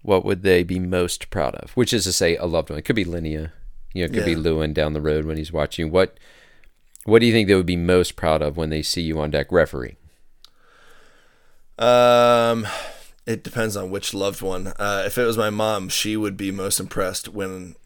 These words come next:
Speaker 2: a kid gets smacked in the head really hard with the ball and you kinda stop and you pull the ball out and you go, you walk over and, m-
Speaker 1: Mm-hmm.
Speaker 2: you know, check to make sure he doesn't have a concussion. That's the part that my mom and my wife really, Linnea, would be like, "Oh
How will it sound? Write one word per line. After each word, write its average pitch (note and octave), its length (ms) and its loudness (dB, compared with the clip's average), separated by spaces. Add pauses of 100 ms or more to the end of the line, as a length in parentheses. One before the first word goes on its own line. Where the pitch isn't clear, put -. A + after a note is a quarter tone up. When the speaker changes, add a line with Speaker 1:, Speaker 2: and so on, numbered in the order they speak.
Speaker 2:
a G2 80 -12
kid F#2+ 260 -8
gets F2+ 200 -10
smacked G2 540 -4
in G2 80 -6
the F2+ 80 -10
head G2 300 -6
really F#2+ 220 -8
hard F#2+ 200 -6
with G2 80 -12
the F#2+ 60 -18
ball G2 320 -6
and F#2+ 100 -12
you E2+ 60 -20
kinda F#2 200 -14
stop F2+ 460 -10
and F#2+ 180 -18
you D#2 160 -18
pull F#2 140 -14
the F#2+ 60 -16
ball F2 200 -10
out F2+ 200 -8
and F#2 100 -14
you F2+ 80 -16
go, E2 160 -16 (260)
you - 100 -12
walk F#2+ 280 -10
over F2+ 360 -10
and, F2 180 -16 (640)
m- G2+ 100 -10
Speaker 1:
Mm-hmm. F2 180 -10
Speaker 2:
you F#2 80 -12
know, D#2+ 120 -14 (220)
check - 200 -8
to - 60 -12
make F#2 120 -10
sure F#2 160 -10
he F2+ 60 -10
doesn't F#2 160 -14
have F2+ 120 -14
a - 20 -20
concussion. F#2 580 -12 (380)
That's G#2 260 -2
the G2 120 -6
part F#2 260 -6
that E2+ 100 -6
my F2+ 140 -14
mom F2 380 -14
and B2 200 2
my G2 120 -2
wife F2 340 -6
really, E2+ 240 -8
Linnea, F2 540 -12
would F2 160 -16
be E2 120 -10
like, F2 320 -10 (640)
"Oh - 360 -4